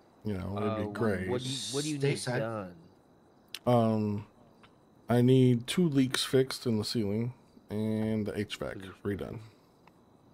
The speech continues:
Speaker 2: And H vac redone.
Speaker 1: And kinda just the wire go-, wiring going over, make sure the wiring's good, 'cause
Speaker 2: Make
Speaker 1: there's
Speaker 2: sure
Speaker 1: a
Speaker 2: all the
Speaker 1: hole. Yeah.
Speaker 2: make sure all the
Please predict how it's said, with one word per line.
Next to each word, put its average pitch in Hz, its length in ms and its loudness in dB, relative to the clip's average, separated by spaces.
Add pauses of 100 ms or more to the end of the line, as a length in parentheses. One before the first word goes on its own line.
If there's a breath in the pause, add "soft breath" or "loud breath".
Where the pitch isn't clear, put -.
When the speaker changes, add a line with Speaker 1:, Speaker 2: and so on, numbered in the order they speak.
(240)
Speaker 2:
And 98 400 -12
H - 220 -18
vac - 120 -20 (160)
redone. 403 160 -14 (2250)
Speaker 1:
And 117 240 2
kinda 123 240 6
just 110 160 0
the 113 60 0
wire 107 360 2
go-, 107 220 -6
wiring 110 460 0
going 107 240 -4
over, 107 240 -2
make 104 200 -4
sure - 140 -6
the 98 80 -4
wiring's 98 640 -8 (240)
good, 98 220 -2
'cause - 100 -8
Speaker 2:
Make 107 120 -2
Speaker 1:
there's 101 60 -4
Speaker 2:
sure 107 100 -2
Speaker 1:
a 101 60 0
Speaker 2:
all 101 80 0
the 101 60 -2
Speaker 1:
hole. - 300 -14 (320)
Yeah. 95 260 -8
Speaker 2:
make 110 220 -6
sure 117 140 -4
all 104 100 -2
the 98 200 -4